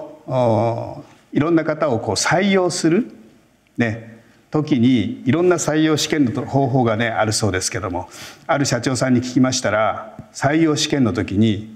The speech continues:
焼肉屋に連れて行くそうなんですね。で、焼肉屋に連れてって焼肉を食べるそうです。その時の食べ方で採用するかしないか決めるんですよ。ね、自分のペースでバーッと焼いてですね、もうどんどんどんどん焼いちゃってですね、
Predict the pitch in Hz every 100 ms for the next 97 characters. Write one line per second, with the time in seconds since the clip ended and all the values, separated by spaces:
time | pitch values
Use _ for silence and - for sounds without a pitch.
0 | - - 120 - 180 180 170 156 139 151
1 | 131 120 110 - 113 90 - 180 226 -
2 | - - _ _ _ _ _ _ _ -
3 | 131 131 170 165 165 156 147 151 139 139
4 | - 143 127 101 - - 127 120 165 156
5 | 143 117 151 139 - 107 - - - _
6 | _ _ _ - 190 196 190 123 110 147
7 | 190 190 180 135 156 - - - _ _
8 | _ _ _ _ _ _ _ - 147 147
9 | 135 143 117 107 131 120 98 - 123 107
10 | - - - - - _ _ _ _ _
11 | _ _ _ _ - 131 113 151 202 185
12 | 208 147 - - - - 143 143 147 147
13 | 139 139 123 - - - - - 135 127
14 | 165 160 143 151 135 127 131 131 123 110
15 | 107 107 104 -